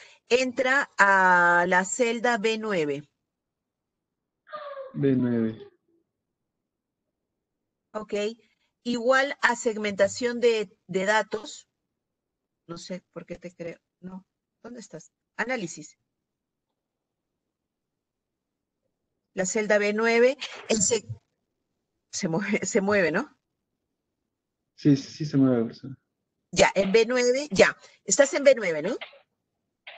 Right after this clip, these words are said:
Speaker 1: Sí.
Speaker 2: Sí,
Speaker 1: En
Speaker 2: B nueve.
Speaker 1: segmentación de datos.
Speaker 2: Segmentación de datos. Ya.
Speaker 1: Ok. Entra ahí.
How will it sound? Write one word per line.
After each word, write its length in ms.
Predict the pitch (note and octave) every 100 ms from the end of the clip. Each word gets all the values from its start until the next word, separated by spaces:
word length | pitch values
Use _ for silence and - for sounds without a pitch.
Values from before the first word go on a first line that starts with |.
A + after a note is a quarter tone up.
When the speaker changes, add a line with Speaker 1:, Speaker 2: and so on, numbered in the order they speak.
| - _
Speaker 1:
Sí. 240 | - F#3+
Speaker 2:
Sí, 120 | -
Speaker 1:
En 80 | E3+ - -
Speaker 2:
B 160 | C#4 F#3
nueve. 180 | B3 A#3
Speaker 1:
segmentación 560 | A3+ G3+ G#3+ - B3+
de 120 | B3 B3
datos. 600 | A#3+ A#3 A#3+ - - _ _ _ _ _ _ _ _ _ _ _ _ _ _ _ _ _ _ _ _ _ _
Speaker 2:
Segmentación 800 | - C3 A#2+ A#2+ A#2 A#2 C#3 C3+
de 100 | C3
datos. 600 | C3 - A#2+ - - _ _ _ _ _ _ -
Ya. 380 | B2 A#2 A#2+ D3 _ _ _ _ _ _
Speaker 1:
Ok. 260 | F3 E3 - D#3 F#3+ A#3+ _ _ _ _ _ _ _ _ _ _ _ _ _ _ _ _ _ _
Entra 340 | D#3+ E3+ E3 D#3+
ahí. 300 | G3+ D4+